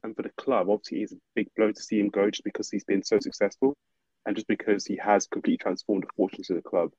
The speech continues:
along with obviously Klopp and a few others, um, behind the scenes. So it's sad to see him go.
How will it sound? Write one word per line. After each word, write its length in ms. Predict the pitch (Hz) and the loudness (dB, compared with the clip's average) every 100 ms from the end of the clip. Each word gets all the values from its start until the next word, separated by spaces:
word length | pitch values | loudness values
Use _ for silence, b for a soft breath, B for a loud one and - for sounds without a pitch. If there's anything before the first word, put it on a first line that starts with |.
| _ _ - | _ _ 0
along 220 | 113 135 | 6 8
with 120 | 120 107 | 8 6
obviously 300 | 104 - 95 | 4 2 -6
Klopp 220 | - 95 - | 2 2 2
and 100 | 87 | -8
a 40 | |
few 180 | - 95 | 2 4
others, 420 | 104 78 80 - _ _ - - | 4 2 -8 -12 _ _ -8 -4
um, 100 | 87 | -2
behind 320 | 85 92 87 | -2 -2 -4
the 40 | |
scenes. 440 | - 107 92 80 - - _ _ _ | -2 0 0 -2 -6 -14 _ _ _
So 160 | - - | 2 4
it's 180 | 117 - | 4 4
sad 160 | 117 | 4
to 60 | 113 | 4
see 160 | - 101 | 4 0
him 100 | 98 | 6
go. 300 | 110 98 | 6 6